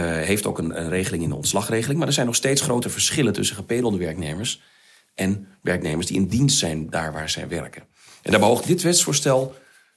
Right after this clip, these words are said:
ehm, eh, een oplossing voor te vinden. Want wat doet dat dan? Dat zorgt ervoor dat gepayrolde werknemers dezelfde arbeidsvoorwaarden moeten krijgen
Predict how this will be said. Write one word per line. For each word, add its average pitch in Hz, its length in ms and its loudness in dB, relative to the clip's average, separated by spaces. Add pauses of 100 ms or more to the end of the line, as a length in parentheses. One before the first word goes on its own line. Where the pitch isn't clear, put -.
(140)
ehm, 104 580 2 (140)
eh, 87 240 -4
een 104 140 0
oplossing 104 460 2
voor 76 140 -8
te - 100 -12
vinden. - 340 -14 (520)
Want 101 180 -2
wat 73 140 -4
doet 139 140 0
dat 185 140 6
dan? 220 280 4 (1080)
Dat 104 400 4
zorgt 143 380 2
ervoor 117 500 4 (420)
dat 101 180 2
gepayrolde 120 560 4
werknemers 90 880 0 (280)
dezelfde 165 560 4
arbeidsvoorwaarden 98 880 2
moeten 73 180 -8
krijgen 64 480 -10